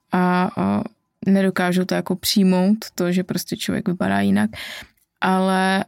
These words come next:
zas na druhou stranu z toho množství těch fajn lidí, který mám kolem sebe, tak nějaký jeden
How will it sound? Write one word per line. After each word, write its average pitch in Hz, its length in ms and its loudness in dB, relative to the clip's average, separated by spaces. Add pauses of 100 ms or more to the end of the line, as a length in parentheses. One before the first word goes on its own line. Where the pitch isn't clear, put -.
(160)
zas 196 200 0
na 202 100 4
druhou 196 200 2
stranu 190 760 2 (280)
z - 120 -10
toho 196 180 4
množství 190 380 2
těch 185 160 -2
fajn 185 220 0
lidí, 180 240 2
který 185 180 2
mám 185 160 2
kolem 185 240 0
sebe, 180 280 0
tak 175 260 -4
nějaký 190 480 0
jeden 180 520 0